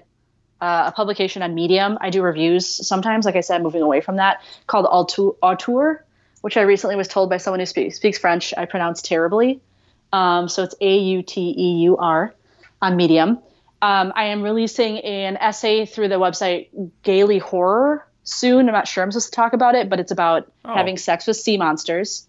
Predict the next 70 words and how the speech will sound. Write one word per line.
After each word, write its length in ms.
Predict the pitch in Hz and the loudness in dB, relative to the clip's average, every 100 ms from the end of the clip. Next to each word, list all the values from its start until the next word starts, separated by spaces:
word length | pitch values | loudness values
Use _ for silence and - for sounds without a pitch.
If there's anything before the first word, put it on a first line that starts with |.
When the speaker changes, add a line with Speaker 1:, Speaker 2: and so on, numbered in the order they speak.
| - | -6
Speaker 2:
I, 480 | 131 143 147 131 - | -2 0 0 -2 -4
I, 100 | 127 | -6
I 200 | 127 123 | -6 -4
Speaker 1:
Uh, 20 | 127 | -4
Speaker 2:
like 220 | 135 - | -6 -8
that 160 | 104 | -16
site. 260 | - - - _ _ - - _ _ _ - | -16 -18 -20 _ _ -20 -20 _ _ _ -2
Speaker 1:
He, 300 | 254 254 247 | 4 4 6
yeah, 180 | 196 | 2
he 180 | 160 226 | 2 -2
told 160 | 240 254 | 0 2
me 80 | 262 | 4
he 80 | |
will, 180 | 247 226 - | 4 0 -4
well, 340 | 180 147 - - | -2 -2 -2 -6
I'll 100 | 190 | -4
tell 160 | 190 | -2
you 60 | 156 | -2
that 120 | 151 | -2
later. 300 | 131 117 - | -4 -6 -4
Um, 340 | 208 202 185 175 | 0 2 0 0
but 280 | 175 160 - | 0 0 -4
I 180 | 180 | -4
love 260 | 180 170 170 | -2 -4 -4
that 180 | 160 - | -8 -8
site. 240 | - - - | -12 -14 -14
I 120 | 175 | -8
love 200 | 170 156 | -6 -4
that 100 | 147 | -6
site, 140 | - 202 | -2 -2
and 100 | 180 | 0
I 60 | |
love 200 | 170 165 | -2 -2
Terry. 360 | - 147 - - _ _ _ _ | -2 -4 -6 -14 _ _ _ _
Um, 500 | 226 214 202 185 180 - _ _ _ | 0 2 2 0 -6 -14 _ _ _
but 340 | 247 214 190 - - - - | 2 2 2 -6 -20 -2 2
I'll 300 | 226 233 247 | 2 2 0
be 60 | |
releasing 400 | 262 262 254 254 | -2 -2 -2 -2
that, 160 | 254 277 | -4 -4
and 80 | 240 | -4
then 100 | 226 | -6
I'm, 100 | 214 | -6
I'm 160 | 220 208 | -8 -6
trying 300 | - 233 233 | -2 0 0
to 80 | |
find 320 | 220 214 196 190 | -2 -2 0 -2
a 80 | |
home 320 | 180 208 202 190 | -2 -2 -2 -2
for 100 | 202 | -6
some 160 | 208 | -6
of 60 | 185 | -2
my 160 | 190 | 2
other 360 | 165 180 175 165 | 2 4 4 4
essays. 480 | 170 170 175 165 - | 0 -2 -2 -2 -2
Uh, 240 | 175 170 - | -2 0 -2
I 120 | 131 | 0
watch 240 | 185 185 214 | 2 2 2
all 80 | |
that 140 | 185 - | 0 2
Polish 340 | 202 190 - | 0 0 -2
cinema 320 | 208 190 180 | -6 -2 -2
because 260 | 170 - 175 | -2 -6 -4
I 100 | 165 | -2
am 140 | 156 | 0
writing 320 | 156 160 165 160 | 0 0 0 -4
a 60 | |
lot 380 | 156 165 156 156 | -2 0 0 -2
about 260 | 165 165 - | -6 -10 -2
Polish, 600 | 185 180 180 - - | 0 2 0 -2 -10